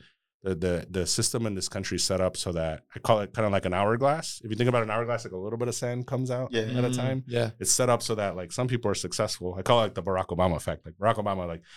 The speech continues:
Speaker 1: "Well, he was, he was black and he was president. Like, why can't you do the same?" And the reality is, like, it's not the way
Speaker 2: It's
Speaker 1: it
Speaker 2: not,
Speaker 1: works. Like,
Speaker 2: yeah.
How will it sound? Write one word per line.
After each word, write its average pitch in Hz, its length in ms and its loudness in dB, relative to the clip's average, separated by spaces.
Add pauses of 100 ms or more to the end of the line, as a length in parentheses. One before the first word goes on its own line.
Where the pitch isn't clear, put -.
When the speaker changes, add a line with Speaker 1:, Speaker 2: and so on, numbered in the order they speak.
(180)
Speaker 1:
"Well, 156 280 4
he 151 140 0
was, - 280 -2 (180)
he 117 60 -16
was 127 140 -6
black 113 320 2
and 92 180 0
he 92 160 2
was 131 140 -2
president. 123 420 4
Like, 92 140 -2
why 110 80 2
can't 143 260 -2
you 190 80 -2
do 107 140 -2
the 87 80 -4
same?" 82 320 -2
And 80 240 -10
the 90 40 -6
reality 110 380 4
is, 92 140 -2
like, 85 120 -6
it's - 160 -4
not 98 200 4
the 104 80 0
way 90 180 -2
Speaker 2:
It's 110 140 0
Speaker 1:
it - 20 2
Speaker 2:
not, 123 80 2
Speaker 1:
works. 120 240 0
Like, 123 80 8
Speaker 2:
yeah. 110 200 4